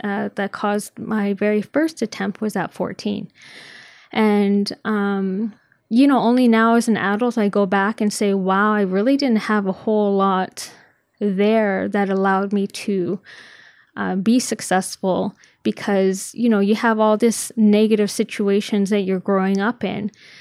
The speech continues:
And then emotionally, the body just kinda says, "Okay, we're gonna have to cope in any other way that it possibly can." And I think especially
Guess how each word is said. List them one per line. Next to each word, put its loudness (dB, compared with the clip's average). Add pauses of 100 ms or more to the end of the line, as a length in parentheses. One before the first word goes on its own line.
(160)
And 2
then -2 (220)
emotionally, 2
the 0
body 0
just -4
kinda -2
says, -4
"Okay, 0
we're 0
gonna -2
have -6
to -4
cope -4
in -2
any 0
other 0
way 0
that -4
it -6
possibly -6
can." -6 (800)
And 4
I 4
think -2
especially -4